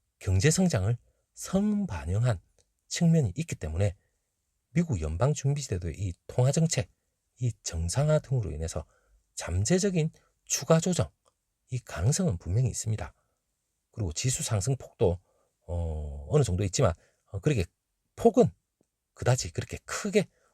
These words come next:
올라가지는 않을 거다. 어, 그렇게 전망을 하고 있습니다. 자, 자본시장연구원,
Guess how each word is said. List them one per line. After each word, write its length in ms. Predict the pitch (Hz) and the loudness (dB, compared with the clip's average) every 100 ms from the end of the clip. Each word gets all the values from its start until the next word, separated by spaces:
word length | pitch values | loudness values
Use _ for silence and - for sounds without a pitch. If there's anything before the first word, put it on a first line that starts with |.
| - | 0
올라가지는 460 | 165 135 95 80 73 | 2 2 0 -6 -6
않을 120 | 85 | -6
거다. 260 | - - _ _ _ _ - | -6 -8 _ _ _ _ -10
어, 80 | 82 | -4
그렇게 260 | 131 131 | -2 -2
전망을 400 | 90 80 92 104 | -4 -2 0 2
하고 140 | 101 82 | 2 2
있습니다. 380 | - 82 - - _ _ _ _ _ _ _ _ _ - - - _ - | 0 -6 -8 -14 _ _ _ _ _ _ _ _ _ -20 -20 -20 _ 0
자, 240 | 101 - _ _ _ _ _ _ _ _ | 2 2 _ _ _ _ _ _ _ _
자본시장연구원, 920 | - 110 120 - 92 92 78 80 98 | 0 2 2 0 0 0 0 2 2